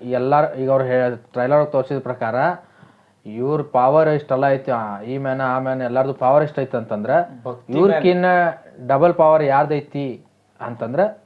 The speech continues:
Speaker 1: ಅಲ್ಲಿ ಬರೋರು ನಮ್ ಬಜರಂಗಿ.
Speaker 2: ಎಸ್, ಎಸ್, ಕರೆಕ್ಟ್.
Speaker 1: So, ಈ ಸಿನಿಮಾ ಒಳಗೆ ಹೇಳಕ್ ಹೊಂಟಿರೋದು ಇದ ಅಂತ ನನಗೆ
Speaker 2: ಕರೆಕ್ಟ್
Speaker 1: ಅನಿಸ್ತೈತಿ.
Speaker 2: ಹೇಳಿದ್ರು ನೋಡಿ ನೀ.
Speaker 1: ಟ್ರೈಲರ್ ಒಳಗೆ ನನಗೆ ಅನ್ಸಿದ್ದು ಇದು.
Speaker 2: ಒಟ್ ಇದು ಕರೆಕ್ಟ್ ಹೇಳ್ತೀನಿ ನೋಡಿ.
Speaker 1: ಹಾ, so ಹಂಗಾಗಿ
Speaker 2: ನಂಗೂ
Speaker 1: ಟ್ರೈಲರ್
Speaker 2: ಹಂಗೆ
Speaker 1: ಒಳಗೆ
Speaker 2: ಅನ್ಸುತ್ತೆ,
Speaker 1: ನನಗೆ ಅನಿಸ್ತಾ.
Speaker 2: ಮಸ್ಕರಿ
Speaker 1: ಬಟ್
Speaker 2: ಮಾಡೋದು.
Speaker 1: ಕ್ಯೂರಿಯಾಸಿಟಿ ಏನಂದ್ರೆ ಸಿನಿಮಾ ನೋಡ್ಲೇಬೇಕು ನಾನು.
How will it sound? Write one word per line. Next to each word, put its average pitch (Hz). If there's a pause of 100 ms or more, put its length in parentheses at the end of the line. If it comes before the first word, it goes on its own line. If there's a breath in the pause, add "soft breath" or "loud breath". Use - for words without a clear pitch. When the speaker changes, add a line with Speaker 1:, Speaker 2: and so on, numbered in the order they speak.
Speaker 1:
ಅಲ್ಲಿ 127
ಬರೋರು 139
ನಮ್ 135
ಬಜರಂಗಿ. 107
Speaker 2:
ಎಸ್, 110
ಎಸ್, -
ಕರೆಕ್ಟ್. -
Speaker 1:
So, 170 (260)
ಈ 127
ಸಿನಿಮಾ 127
ಒಳಗೆ 127
ಹೇಳಕ್ 127
ಹೊಂಟಿರೋದು 135
ಇದ 170
ಅಂತ 151
ನನಗೆ 143
Speaker 2:
ಕರೆಕ್ಟ್ 127
Speaker 1:
ಅನಿಸ್ತೈತಿ. 160
Speaker 2:
ಹೇಳಿದ್ರು 156
ನೋಡಿ 151
ನೀ. 107 (440)
Speaker 1:
ಟ್ರೈಲರ್ 127
ಒಳಗೆ 143
ನನಗೆ 135
ಅನ್ಸಿದ್ದು 156
ಇದು. 147
Speaker 2:
ಒಟ್ 175
ಇದು 175
ಕರೆಕ್ಟ್ 190
ಹೇಳ್ತೀನಿ 190
ನೋಡಿ. 170
Speaker 1:
ಹಾ, 123
so 143 (100)
ಹಂಗಾಗಿ 156 (400)
Speaker 2:
ನಂಗೂ 143
Speaker 1:
ಟ್ರೈಲರ್ 135
Speaker 2:
ಹಂಗೆ 143
Speaker 1:
ಒಳಗೆ 151
Speaker 2:
ಅನ್ಸುತ್ತೆ, 139
Speaker 1:
ನನಗೆ -
ಅನಿಸ್ತಾ. 113
Speaker 2:
ಮಸ್ಕರಿ 147
Speaker 1:
ಬಟ್ 131
Speaker 2:
ಮಾಡೋದು. 135
Speaker 1:
ಕ್ಯೂರಿಯಾಸಿಟಿ 151
ಏನಂದ್ರೆ 143
ಸಿನಿಮಾ 127
ನೋಡ್ಲೇಬೇಕು 120
ನಾನು. 131